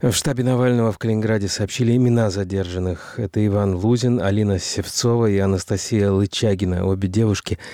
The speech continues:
несовершеннолетние. Акция на центральной площади города прошла скоротечно,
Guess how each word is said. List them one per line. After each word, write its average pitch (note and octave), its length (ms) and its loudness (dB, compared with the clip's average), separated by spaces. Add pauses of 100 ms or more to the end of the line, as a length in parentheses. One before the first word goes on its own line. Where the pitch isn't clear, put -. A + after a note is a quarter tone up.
(260)
несовершеннолетние. G#2 1200 -2 (1040)
Акция A2+ 380 -6
на G#2 120 -4
центральной G2+ 460 0
площади G2+ 340 -2
города A2 340 0
прошла G2+ 340 -2
скоротечно, A2+ 720 -2